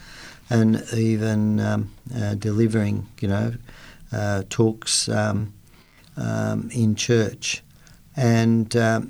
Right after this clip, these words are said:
it's interesting that the eff-, the effect of that vision, uh, had on him. And of course it led to the establishment of the,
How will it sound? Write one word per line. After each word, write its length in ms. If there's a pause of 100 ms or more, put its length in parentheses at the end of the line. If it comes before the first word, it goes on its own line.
it's 220
interesting 800
that 220 (240)
the 320
eff-, 300 (160)
the 120
effect 500
of 180
that 280 (200)
vision, 600 (580)
uh, 400
had 440
on 240
him. 200
And 100
of 140
course 280
it 140
led 340
to 280
the 320
establishment 920
of 220
the, 340